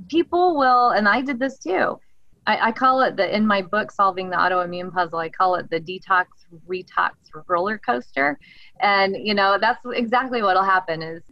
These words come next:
is I call it your misery to motivation ratio. However miserable you are is how motivated you are to make the changes that you need to make in your life.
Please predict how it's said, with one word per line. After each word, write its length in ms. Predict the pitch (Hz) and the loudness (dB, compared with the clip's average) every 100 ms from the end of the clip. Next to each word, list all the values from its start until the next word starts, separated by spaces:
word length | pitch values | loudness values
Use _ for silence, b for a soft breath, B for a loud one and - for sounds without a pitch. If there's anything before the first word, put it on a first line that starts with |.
| 135 | -6
is 180 | 185 180 _ _ - - | -6 -6 _ _ -10 -4
I 80 | - | -2
call 260 | - 254 | 0 0
it 120 | 254 202 | 0 -2
your 140 | 190 | -2
misery 520 | 190 220 247 262 247 | 2 2 2 -2 -2
to 80 | 214 | -2
motivation 680 | 202 196 190 175 170 - 165 | 0 0 0 -2 -2 -6 -6
ratio. 400 | 151 156 - - - | -6 -6 -8 -10 -8
However 480 | - 196 220 285 349 | -2 0 2 2 0
miserable 560 | 285 254 220 214 185 180 | 0 -2 -2 -6 -6 -4
you 160 | 170 | 0
are 240 | 165 170 170 | 0 2 0
is 140 | 175 | -2
how 160 | - 196 | 0 2
motivated 800 | 208 214 294 302 202 190 175 170 | 2 2 2 2 0 0 -2 -4
you 140 | 170 | -2
are 240 | 160 160 170 | -2 -2 -2
to 140 | 190 | -4
make 200 | 185 196 | -6 -6
the 100 | 220 | -6
changes 520 | 254 262 247 180 170 185 | -2 0 0 -2 -4 -4
that 120 | 139 | -6
you 140 | 202 | -4
need 200 | 208 208 | -4 -4
to 60 | 202 | -4
make 240 | 185 165 | -4 -6
in 80 | 180 | -6
your 120 | 180 233 | -2 0
life. 260 | 277 170 | 0 -2